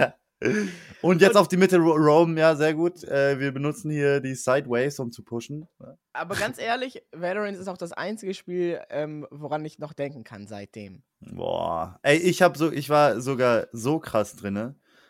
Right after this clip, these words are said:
Speaker 1: dass ich, ähm, am letzten Tag, bevor ich eingeschlafen bin, am, äh, nach dieser drei Tagen lan,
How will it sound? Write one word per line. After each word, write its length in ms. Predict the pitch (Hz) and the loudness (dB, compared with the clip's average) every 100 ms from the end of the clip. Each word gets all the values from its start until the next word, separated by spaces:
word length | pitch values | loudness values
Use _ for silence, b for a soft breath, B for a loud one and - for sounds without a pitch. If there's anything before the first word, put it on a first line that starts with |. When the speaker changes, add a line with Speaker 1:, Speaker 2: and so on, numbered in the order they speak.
| _ | _
Speaker 1:
dass 180 | 98 104 | -8 -6
ich, 300 | 101 - - | -8 -8 -4
ähm, 220 | 98 92 | -4 -2
am 120 | 107 | 0
letzten 340 | 127 - 165 | 2 0 -4
Tag, 280 | 151 131 120 | -2 -2 -2
bevor 260 | 113 113 110 | -8 -4 -4
ich 140 | 107 | -2
eingeschlafen 540 | 117 135 123 98 95 101 | -2 -4 -6 -6 -6 -10
bin, 160 | 104 - | -12 -10
am, 240 | 98 92 | -10 -8
äh, 240 | - 104 | -6 -6
nach 200 | 95 98 | -4 -6
dieser 180 | 95 98 | -8 -10
drei 220 | 87 95 | -6 -6
Tagen 340 | 92 98 92 87 | -6 -8 -8 -8
lan, 260 | 90 120 | -8 -8